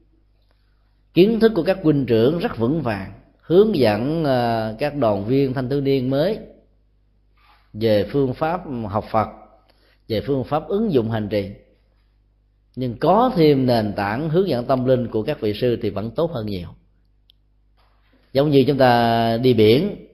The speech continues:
đã có chiếc thuyền rồi mà có thêm chiếc phao nữa thì an toàn vô cùng. Còn có, ờ, chiếc thuyền có chiếc phao mình không chịu, mình bơi một mình, mình nói: "Tôi chỉ cần bơi một mình tôi, tôi không cần ai hết á." Tính cách anh hùng đó cũng tốt thôi,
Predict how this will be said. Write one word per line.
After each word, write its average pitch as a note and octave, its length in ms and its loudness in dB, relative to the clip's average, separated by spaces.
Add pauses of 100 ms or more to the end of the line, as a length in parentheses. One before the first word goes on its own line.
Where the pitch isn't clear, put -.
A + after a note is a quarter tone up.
(120)
đã G#2+ 100 -4
có C#3+ 120 0
chiếc E3+ 180 0
thuyền A2+ 240 4
rồi G#2 100 0
mà F#2+ 80 -6
có C#3 100 -2
thêm C3+ 140 -2
chiếc D#3+ 140 -6
phao D3 300 0
nữa B2 300 0 (1300)
thì G2+ 60 -6
an E3+ 360 0
toàn B2 280 4
vô D#3 180 4
cùng. B2+ 280 0 (960)
Còn A2+ 220 -6
có, G#3+ 440 4
ờ, E3+ 220 4
chiếc D3 200 -2
thuyền B2+ 160 4
có E3 80 2
chiếc G3 160 -2
phao D#3 160 0
mình C3+ 140 0
không C#3+ 180 -2
chịu, A#2+ 200 2
mình B2 160 -2
bơi D3 120 8
một C3+ 80 2
mình, B2 200 2
mình A#2+ 80 -4
nói: C#3+ 260 0
"Tôi C3+ 120 -2 (260)
chỉ D#3 100 -2
cần A2 260 -2
bơi C#3 160 8
một B2+ 100 0
mình A2 160 -2
tôi, B2 200 -2
tôi B2 100 -6
không A#2+ 100 -10
cần G2+ 180 -4
ai A2 200 -4
hết B2+ 140 -8
á." - 60 -16 (2250)
Tính D#3 160 2
cách D#3+ 180 2
anh C#3 160 2
hùng A2+ 220 2
đó C3 600 0
cũng B2 160 -2
tốt F#3 220 2
thôi, A#2+ 340 -2